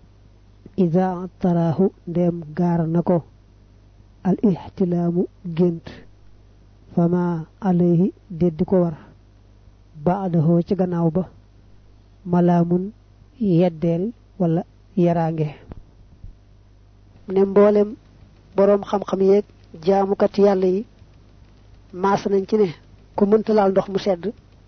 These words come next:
doo sañ a joteeg sa soxna lu may daa fekk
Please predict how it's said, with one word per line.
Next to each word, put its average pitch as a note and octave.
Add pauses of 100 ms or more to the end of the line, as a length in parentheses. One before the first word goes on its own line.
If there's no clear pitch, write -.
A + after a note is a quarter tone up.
(880)
doo G3
sañ G#3+
a G3
joteeg F#3+ (200)
sa -
soxna F#3 (1600)
lu F#3
may G3+
daa G3+
fekk G#3+